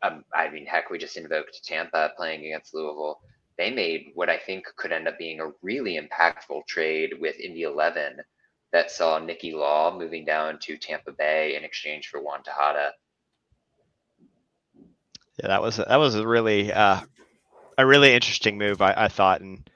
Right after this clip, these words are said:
Speaker 2: I, I, I, I guess I can see it wor-, it working for both sides.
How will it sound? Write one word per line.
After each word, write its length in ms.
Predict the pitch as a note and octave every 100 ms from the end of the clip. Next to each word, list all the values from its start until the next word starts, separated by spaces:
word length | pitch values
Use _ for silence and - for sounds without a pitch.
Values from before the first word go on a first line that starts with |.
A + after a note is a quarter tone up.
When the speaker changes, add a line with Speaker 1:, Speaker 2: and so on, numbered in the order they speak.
| D2 _ _ _ _ _ _ _ _ _ -
Speaker 2:
I, 60 | A2+
I, 260 | G#2+ B2
I, 140 | C3 - _ _ _ _ -
I 60 | D3
guess 220 | F3 F3
I 40 |
can 140 | F3+ C#3+
see 160 | -
it 100 | A#2+
wor-, 160 | B2 B2+
it 160 | C3 A#2+
working 340 | A#2+ A2+ A#2+
for 160 | - A#2
both 280 | A#2 A#2
sides. 640 | - G#2 G#2 A#2 A#2+ -